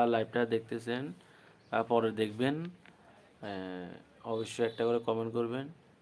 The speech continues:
তো আজকের জন্য আমি লাইভ থেকে চলে যাচ্ছি, কারণ কেউ নেই, সেজন্য চলে যাচ্ছি। সবাই ভালো থাকবেন,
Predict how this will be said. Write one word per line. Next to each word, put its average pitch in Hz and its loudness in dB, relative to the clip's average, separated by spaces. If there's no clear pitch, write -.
তো 120 -10
আজকের 113 0
জন্য 117 -2
আমি 117 -2
লাইভ 107 -4
থেকে 120 -4
চলে 117 0
যাচ্ছি, 110 -4
কারণ 117 -4
কেউ 120 0
নেই, 123 -2
সেজন্য 113 -2
চলে 110 0
যাচ্ছি। 104 -6
সবাই 120 2
ভালো 110 -2
থাকবেন, 113 0